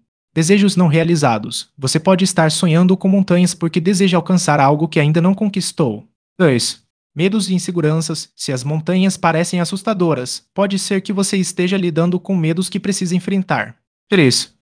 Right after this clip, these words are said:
superação. Montanhas também podem simbolizar a força que você tem para superar desafios.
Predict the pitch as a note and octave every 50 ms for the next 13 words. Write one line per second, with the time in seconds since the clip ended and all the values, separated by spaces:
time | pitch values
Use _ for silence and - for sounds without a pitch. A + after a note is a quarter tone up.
0 | - - G#3 - - F#3+ F#3+ F#3 F#3 - - D#3 C3+ B2+ C3+ - _ _ - D3+
1 | D#3+ E3 D#3 F3 F3 F3+ F3 F3 - G3+ G3 E3+ D#3+ F3+ G3 G3 - G3+ G#3 G3
2 | G3 F3+ - - F3+ F3+ G3 G3+ G3 E3 D#3+ E3+ F3+ F#3+ F3+ - G#3 G#3+ F#3+ -
3 | G3+ - G3+ F#3 G#3 G3 - A3 G#3+ G#3 G3+ G3 F3+ E3 D3+ - F#3 D#3 F#3 E3
4 | D3+ C#3+ C#3+ C3 B2+ A#2 C#3+ D3+ D3+ - - C3 A2+ G#2+ A#2+ - - - -